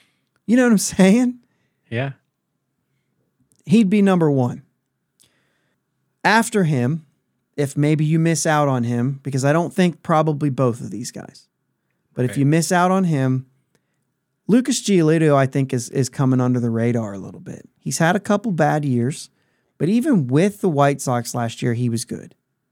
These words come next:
Speaker 1: Three seventy-nine E R A with the White Sox before he got traded to the Angels, where pitchers go to die. And he struggled with the Rangers. And then, and then in Cleveland after that, which really felt like a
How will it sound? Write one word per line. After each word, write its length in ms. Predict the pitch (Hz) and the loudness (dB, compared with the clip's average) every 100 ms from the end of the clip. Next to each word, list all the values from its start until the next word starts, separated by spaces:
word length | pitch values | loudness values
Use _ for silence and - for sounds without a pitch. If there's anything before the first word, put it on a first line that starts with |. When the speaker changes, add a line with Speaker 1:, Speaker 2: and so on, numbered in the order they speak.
| _ _ | _ _
Speaker 1:
Three 160 | 156 170 | -4 -2
seventy-nine 580 | 196 185 185 170 160 | 0 0 0 0 0
E 100 | 160 151 | 0 0
R 100 | 147 | 2
A 120 | 139 | 0
with 120 | 135 | -2
the 80 | 135 | -2
White 240 | 127 127 | 0 0
Sox 240 | - 123 - | -2 -4 -4
before 480 | 127 - 175 196 | -6 -2 2 2
he 100 | 180 | 2
got 200 | 156 135 | 0 -2
traded 340 | 131 143 135 131 | -2 0 0 -2
to 80 | 127 | -2
the 160 | 123 | 0
Angels, 380 | 123 123 151 143 | 0 0 -2 -4
where 120 | 127 | -6
pitchers 400 | 117 127 - 120 | -4 -6 -6 -10
go 160 | - 110 | -10 -12
to 80 | 104 | -12
die. 320 | 92 107 151 _ _ _ _ _ _ _ _ _ - | -12 -10 -10 _ _ _ _ _ _ _ _ _ -6
And 520 | 151 151 147 147 139 - - | -2 0 0 0 -2 -6 -6
he 160 | 147 | -4
struggled 400 | 143 - 170 170 | -2 2 2 2
with 100 | 185 | 0
the 80 | 185 | 0
Rangers. 400 | 165 147 147 143 | 0 2 0 0
And 120 | 175 | 0
then, 240 | 190 185 160 | 2 2 -2
and 160 | - 175 | -2 0
then 120 | 190 | 2
in 120 | 180 | 0
Cleveland 440 | 160 180 175 156 143 | 0 0 2 0 0
after 340 | 143 139 135 | 0 -2 -2
that, 260 | 131 131 - | 0 0 -2
which 180 | 127 - | -6 -2
really 260 | 139 139 | 0 0
felt 300 | 131 131 123 | 0 0 0
like 240 | 123 123 127 | 0 -2 -2
a 300 | 120 113 | -4 -4